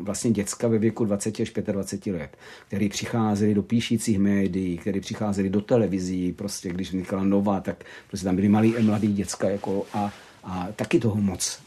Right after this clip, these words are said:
moc neuměli. A já si uvědomuju, že vlastně na těchto lidech, kteří se to s náma učili, jako, nebo my s nima, to je jedno, jak to,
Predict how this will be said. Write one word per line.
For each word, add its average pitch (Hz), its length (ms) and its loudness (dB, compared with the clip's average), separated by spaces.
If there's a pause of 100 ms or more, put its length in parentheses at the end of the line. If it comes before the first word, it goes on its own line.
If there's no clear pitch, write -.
moc 104 200 0
neuměli. 95 640 -2
A 104 80 -6
já 101 140 -2
si - 140 -2
uvědomuju, 123 600 4
že 117 220 4 (300)
vlastně 110 240 -2
na 107 80 2
těchto 113 300 2
lidech, 113 320 4
kteří 110 760 2 (840)
se 107 120 -2
to 98 100 -2
s - 100 -4
náma 120 320 4
učili, 90 460 -4
jako, 90 300 -8
nebo 87 140 -6
my 90 100 -6
s - 140 -6
nima, 113 320 2
to 95 200 -8
je 92 200 -4
jedno, 95 220 -2
jak 98 140 -4
to, 104 80 -2